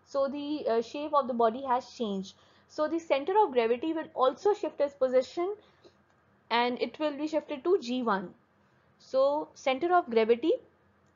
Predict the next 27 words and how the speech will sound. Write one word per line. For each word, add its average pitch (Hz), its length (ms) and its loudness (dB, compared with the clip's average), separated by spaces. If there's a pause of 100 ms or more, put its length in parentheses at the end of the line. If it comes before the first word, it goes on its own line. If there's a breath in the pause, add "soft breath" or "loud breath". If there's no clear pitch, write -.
(500)
it 240 160 -8
will 285 140 0
be 302 80 -2
shifted 277 420 -2
to 339 220 2
G 226 240 -2
one. 190 300 0 (440 soft breath)
And 254 140 -2
obviously, 320 720 2
as 233 260 0
previously 277 560 -6
we 311 60 -4
have 294 200 2
seen 311 280 -4 (400 soft breath)
that 226 200 0
the 247 100 -8
center 262 320 -2
of 262 140 2
buoyancy 240 500 4
shifts 262 340 -6
its 262 140 -10
position 254 480 -4
to, 285 200 -2 (540 soft breath)
uh, 208 280 2
B 233 260 -4
one 269 260 4 (200)
because 247 460 4